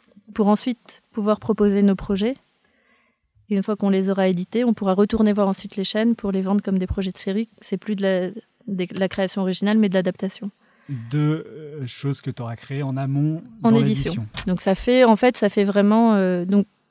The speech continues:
Speaker 1: en illustration, j'ai fait beau-, de la presse à mes débuts. Après, j'ai fait,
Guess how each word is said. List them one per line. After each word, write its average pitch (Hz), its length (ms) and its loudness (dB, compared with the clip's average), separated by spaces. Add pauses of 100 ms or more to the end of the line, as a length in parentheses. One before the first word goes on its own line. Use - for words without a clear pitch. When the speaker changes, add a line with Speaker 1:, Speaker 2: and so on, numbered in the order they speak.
(120)
Speaker 1:
en 208 160 4
illustration, 208 540 4
j'ai 208 80 2
fait 208 160 -2
beau-, 185 160 -6 (100)
de 202 60 -2
la 214 80 4
presse - 280 -4
à 220 40 0
mes 202 120 4
débuts. 202 400 0 (460)
Après, 214 220 -2
j'ai 202 120 0
fait, 202 360 -4